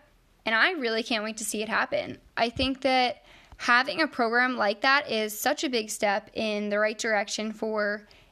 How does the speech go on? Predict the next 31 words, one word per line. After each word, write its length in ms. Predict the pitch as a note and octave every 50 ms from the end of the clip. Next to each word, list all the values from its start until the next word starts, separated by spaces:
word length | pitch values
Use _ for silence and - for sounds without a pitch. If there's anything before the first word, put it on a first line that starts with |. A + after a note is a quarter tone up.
| _ -
inclusion 480 | A#3 A#3+ - - C4+ C4+ C4 C4+ D4
of 80 | C#4+ -
individuals 680 | - C4 C4 B3 A3+ A3+ A3 A3 A3+ A3 A3 A3 A3+ A#3
with 120 | - B3
special 360 | - - G#3+ G#3 G#3+ - - A3
needs 280 | G#3+ G3 G3+ G#3 G3+
in 120 | - - G#3
our 160 | G3+ G3+ A#3
workforce. 680 | C4+ E4+ F4+ - - G#3+ G3+ G3+ G3+ F#3 - - - - - _ _ _ _ _ _ _ _ _ _ _ _ _ _ _ _ _ - - - _ - - -
That's 280 | - D4 F4+ G4+ - -
just 220 | - E4+ D#4 -
about 300 | - D4+ C#4 C4+ C4+ C4+
all 240 | - - B3 B3+ C4
I 180 | B3+ A#3+ A3+ B3
have 280 | C4 B3 G#3 G#3+ -
for 120 | - B3+ C4
today, 500 | - - C4+ G#3+ F3+ D#3+ F3+ A3+ A#3+ - - - - -
but 140 | C4 C4+ C4
before 300 | D#4+ D4+ - D4+ D#4 E4+
I 80 | F#4
finish 320 | F4+ - G4+ G#4 G4+ - -
up, 280 | C#4+ B3+ B3+ B3+ - -
I 100 | - A#3+
wanted 280 | A#3 A#3+ A#3+ B3 B3 B3
to 100 | - D4+
thank 340 | C#4+ - C4 A#3+ A#3 B3 -
Eileen 480 | - A#3+ A#3 A#3 A3 G#3+ G#3+ G#3+ G#3+
on 200 | G#3 - - A3
behalf 300 | A3 A3+ B3 A#3+ A3 A3
of 100 | A3+ A3+
myself 500 | A3+ G3+ G3 A3 G#3+ - B3 B3 C#4+ D#4